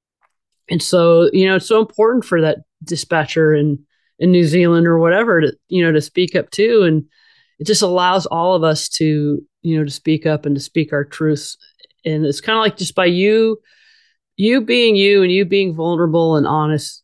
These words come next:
and authentic, you allow other people to be vulnerable and honest and authentic. And, you know, that's why I try to be that as much as I can. So it'll maybe give people the inspiration to, to do that themselves. And,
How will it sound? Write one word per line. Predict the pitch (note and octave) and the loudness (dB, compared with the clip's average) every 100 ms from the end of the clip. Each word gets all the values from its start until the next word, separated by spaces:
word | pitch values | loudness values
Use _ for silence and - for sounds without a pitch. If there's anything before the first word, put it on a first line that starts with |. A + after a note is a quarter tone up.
| D#3+ | -6
and | D3+ D3+ | -4 -2
authentic, | C#3+ - D#3 D3 C#3+ - | -4 -4 -4 -2 -6 -4
you | D#3 D3+ - | -2 0 0
allow | D#3 D3 D3+ | -2 0 0
other | D3 D3+ | 0 0
people | D3 D3 C#3 C#3 C#3+ - | -2 -6 -6 -6 -6 -10
to | - | -8
be | C#3+ C#3 | -6 -4
vulnerable | C3+ C#3 C3+ C3+ C3+ | -6 -6 -6 -6 -8
and | B2+ | -6
honest | C#3 C#3 - | -6 -8 -10
and | C#3 | -14
authentic. | - D3 C#3+ D3 C#3 | -10 -10 -8 -8 -8
And, | C#3+ C3+ _ _ _ _ _ - | -10 -10 _ _ _ _ _ -4
you | D#3+ | 0
know, | |
that's | D#3+ D3+ | 0 -2
why | D#3 D#3 D3+ | -2 -2 -2
I | |
try | D3+ E3 D#3 | -2 0 0
to | D3 | 0
be | D3+ D3 | -2 -4
that | C#3 C3+ - | -4 -8 -8
as | D#3 | -6
much | E3 D#3+ D#3 | -2 -2 -2
as | D3 D3 | -4 -4
I | C#3 | -6
can. | - D3 C#3+ C#3+ C#3+ - | -6 -6 -4 -4 -6 -10
So | - - D#3+ - - | -14 -4 -2 -2 -6
it'll | D#3+ D#3+ D#3 | -2 0 0
maybe | E3 D#3+ D#3 C#3+ | 0 -2 0 0
give | D3+ D3 | -4 -6
people | D#3+ D3 C#3+ | -8 -6 -4
the | C#3+ | -2
inspiration | D3+ D3 - D#3 D3 - D3 C#3+ | -2 -2 -2 -2 0 -2 -6 -6
to, | - D3 C#3+ C#3+ C3+ _ _ _ - | -6 -4 -4 -4 -8 _ _ _ -8
to | F3+ | -4
do | D#3+ F#3 | 0 2
that | E3 | 2
themselves. | D#3 D3 D3+ D3+ D3 | -2 -4 -2 -2 -2
And, | C#3+ | -6